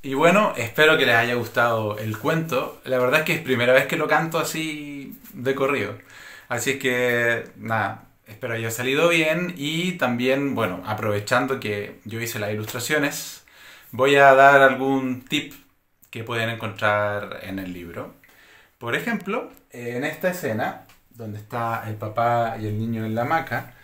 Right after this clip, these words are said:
si se fijan bien, en el fondo aparecen tres cuadros, donde hay un caballo, un perro y un gato, y en la parte de abajo de la hamaca aparece una pelota de trapo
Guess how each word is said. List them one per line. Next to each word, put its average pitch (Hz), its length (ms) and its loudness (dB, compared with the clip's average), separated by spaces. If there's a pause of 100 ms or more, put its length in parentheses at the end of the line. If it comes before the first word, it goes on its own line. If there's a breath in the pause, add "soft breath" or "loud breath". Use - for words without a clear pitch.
(320 loud breath)
si 131 160 -10
se 123 160 -6
fijan 202 400 -6
bien, 147 420 -2 (880 soft breath)
en 151 140 -8
el 170 160 -6
fondo 185 580 -6
aparecen 131 580 -4
tres 147 200 -2
cuadros, 110 720 -8 (240)
donde 120 480 -4
hay 107 340 -2 (340)
un 101 180 -14
caballo, 127 580 -4 (1200)
un 113 200 -12
perro 117 540 -8 (800)
y 110 120 -12
un 139 120 -8
gato, 160 440 0 (560 soft breath)
y 147 100 -12
en 165 100 -4
la 156 120 0
parte 170 300 0
de 175 60 0
abajo 170 600 -2
de 123 160 -4
la 120 100 0
hamaca 143 420 -2
aparece 117 680 -6
una 180 220 -4
pelota 135 320 -2
de 107 120 -4
trapo 98 500 -8